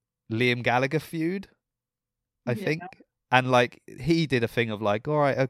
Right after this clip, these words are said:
Speaker 1: you know, a thousand pounds of my money, a thousand pounds of your money in the ring, we'll settle this." And I remember at the time just thinking, "Ye-,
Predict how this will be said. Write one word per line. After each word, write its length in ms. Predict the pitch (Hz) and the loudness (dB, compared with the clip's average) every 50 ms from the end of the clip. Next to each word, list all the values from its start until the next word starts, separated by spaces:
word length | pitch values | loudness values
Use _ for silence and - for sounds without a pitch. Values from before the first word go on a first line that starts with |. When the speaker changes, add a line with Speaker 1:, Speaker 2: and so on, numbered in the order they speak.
| - _ | -4 _
Speaker 1:
you 140 | - 139 135 | -14 -10 -6
know, 80 | 131 127 | -4 -4
a 40 | |
thousand 340 | 120 - 151 143 139 131 135 | 0 2 2 2 2 0 -2
pounds 240 | 127 139 135 135 127 | -4 -6 -6 -4 -6
of 100 | 127 131 | -6 -4
my 160 | 139 135 135 | -2 -2 -2
money, 160 | 131 131 127 123 | -2 -2 -2 -2
a 60 | 120 | -2
thousand 320 | - 143 139 135 127 127 | -2 -2 -2 -2 -2 -4
pounds 200 | 123 131 135 131 | -6 -6 -6 -6
of 80 | 127 120 | -4 -4
your 180 | 127 135 135 127 | -2 -2 0 0
money 260 | 127 123 120 120 120 | 0 0 0 0 0
in 100 | 127 131 123 | -2 0 0
the 100 | 131 127 | -2 0
ring, 300 | 127 135 127 123 123 120 | 0 0 0 0 -2 -2
we'll 140 | 120 117 | -2 -2
settle 360 | 113 - - 135 120 - 107 95 | -2 0 -2 -2 -2 0 -4 -6
this." 320 | 95 87 87 - - - - - - - - - - _ _ _ - | -8 -10 -10 -12 -16 -18 -20 -20 -20 -20 -20 -20 -20 _ _ _ -2
And 100 | - 127 | 2 2
I 40 | 127 | 4
remember 260 | 127 127 135 131 127 | 4 2 2 2 2
at 80 | 131 117 | 2 2
the 80 | 120 | 2
time 180 | - 139 123 113 | 2 2 2 2
just 160 | - 110 - | 0 -4 -6
thinking, 320 | - 113 - - 107 107 110 - _ | -6 -6 -6 -6 -10 -10 -12 -16 _
"Ye-, 180 | - - 101 - | -12 -10 -10 -12